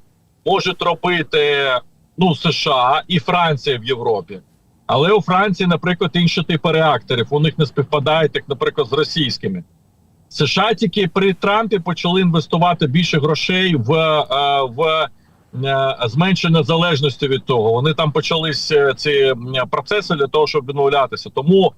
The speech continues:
уран неможливо це поки що зробити, і ніхто це не може зробити, ніхто ризикувати не буде. А що за нафти та, е, а щодо добрив, так, тільки, е, добрива – це той самий газ, тільки перело-, перероблений в добрива.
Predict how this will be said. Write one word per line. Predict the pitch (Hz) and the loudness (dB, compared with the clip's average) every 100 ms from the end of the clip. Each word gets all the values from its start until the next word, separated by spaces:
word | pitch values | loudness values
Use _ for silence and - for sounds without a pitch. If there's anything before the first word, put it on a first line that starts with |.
| _ _ _ - | _ _ _ 2
уран | 156 175 196 214 175 | 4 4 4 4 4
неможливо | 170 175 170 151 180 190 170 151 | 4 2 0 0 0 2 0 0
це | 156 | -2
поки | - 170 156 | -2 -2 -2
що | - 151 | -4 -2
зробити, | 147 147 147 196 175 | 2 2 2 0 -2
і | 160 | -4
ніхто | 165 - 185 | -4 0 0
це | 156 143 | 0 -2
не | 131 | -2
може | 123 110 107 | -2 -2 -2
зробити, | 120 - 185 175 | -4 -4 -4 -4
ніхто | 135 113 147 | -8 -2 0
ризикувати | 151 135 135 120 123 120 | 0 -4 -4 -2 -2 -4
не | 123 | -10
буде. | 104 101 90 - _ _ _ | -8 -10 -10 -14 _ _ _
А | - - | -2 0
що | - 196 | 2 2
за | 190 180 - - | 4 2 -2 -2
нафти | 156 202 202 202 185 | 0 2 0 -2 0
та, | 175 170 | 0 0
е, | 165 156 160 151 | 0 0 0 -2
а | |
щодо | 143 190 160 | -4 -4 -2
добрив, | 147 247 285 226 170 | -2 0 2 0 0
так, | - 247 262 233 - _ _ _ | 0 0 2 0 -4 _ _ _
тільки, | 202 - | -6 -2
е, | 233 208 180 160 160 | 2 2 0 -2 0
добрива – | 147 240 262 247 | 2 0 2 2
це | 226 202 | 2 0
той | 208 | -2
самий | - 214 214 185 | 0 0 2 0
газ, | 160 165 156 | 0 0 -2
тільки | 160 156 | -6 -10
перело-, | - 156 160 175 180 160 | -4 0 2 0 0 0
перероблений | 160 160 175 165 170 165 | 0 2 0 0 -2 -4
в | 113 | -2
добрива. | 131 123 120 110 104 | 0 0 0 0 0